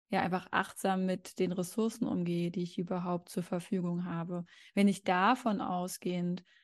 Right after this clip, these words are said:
mir überlege, wie kann ich bei einem Launch achtsamer quasi eben über meine Energiereserven, ähm, bestimmen, dann würde ich auf jeden Fall sagen, so früh wie möglich mit der Planung anfangen.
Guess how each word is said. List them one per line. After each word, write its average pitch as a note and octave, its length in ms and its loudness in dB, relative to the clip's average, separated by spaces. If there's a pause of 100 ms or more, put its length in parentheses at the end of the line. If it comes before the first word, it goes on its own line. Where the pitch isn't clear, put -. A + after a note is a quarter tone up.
(140)
mir G3 140 0
überlege, F#3+ 680 4 (520)
wie G3 200 0
kann G3 240 -2
ich - 160 -8
bei F#3+ 100 2
einem F3+ 300 0
Launch F#3+ 400 2
achtsamer F3+ 760 -2 (480)
quasi F#3+ 260 2
eben F#3+ 380 4
über F#3+ 240 2
meine F3+ 320 2
Energiereserven, F3 1160 2
ähm, F3 220 2
bestimmen, F3+ 680 2 (360)
dann F#3 600 4 (1300)
würde G3+ 200 8
ich - 100 2
auf G3 140 2
jeden A3 160 6
Fall G3 180 4
sagen, F3+ 420 0
so F#3 120 -2
früh G#3 340 2
wie G3+ 80 2
möglich G3 760 0
mit F#3 180 -2
der F3+ 100 2
Planung F#3+ 460 4
anfangen. E3+ 600 -2